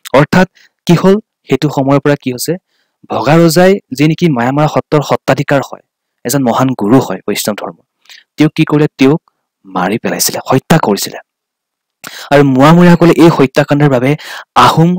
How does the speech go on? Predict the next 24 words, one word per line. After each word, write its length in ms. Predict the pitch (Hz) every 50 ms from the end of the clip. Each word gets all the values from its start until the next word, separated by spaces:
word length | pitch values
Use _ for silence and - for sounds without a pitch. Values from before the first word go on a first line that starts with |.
| - - _ _ -
ৰাজতন্ত্ৰকে 920 | 117 110 110 110 113 - 156 156 - - 156 151 151 - - 151 139 - 151 131
জগৰীয়া 540 | 120 104 - 104 104 - - 131 131 131 131 -
কৰিছিল 340 | - 120 120 120 - 135 - -
আৰু 200 | 110 107 113 131 160 - - - - - _ _ -
প্ৰতিশোধ 420 | 117 120 - 165 160 - 170 151 135
লোৱাৰ 260 | 120 117 107 110 107
বাবে 220 | 110 107 - 131 151 165 165 _ _ _ - -
সংকল্প 400 | 120 117 113 - - 127 123 - 120
লৈছিলে। 400 | 104 92 95 - - - - - _ _ _ _ _ _ _ _ _ _ _ _ _ _ _ _ _ _ _ _ _ _ _ _ _ _ _ _
নিত্যানন্দ 360 | 139 143 147 - 202 214 220 240
দেৱৰ 220 | 214 220 220 226
হত্যাৰ 420 | 175 156 139 - _ - 175 185 185 185 175 -
পিছতো 500 | - - - - 165 151 - 110 101 87 - _ _ _ _ _ _ -
আৰু 160 | 143 151 175 143 -
বহুত 280 | 151 156 143 - 226 170
বেছি 240 | 151 185 170 - 165
তেনেকুৱা 320 | - 143 139 139 - 151
ধৰণৰ 240 | 143 143 147 147 151 - - - - 131
ঘটনা 340 | 117 - 107 - 117 123 123
ঘটিছিলে। 400 | - - - 98 - - - - - -
আমি 140 | - 175 190
গম 160 | 156 190 190
পাইছো 280 | 180 196 175 165 - 113
যে 140 | - 147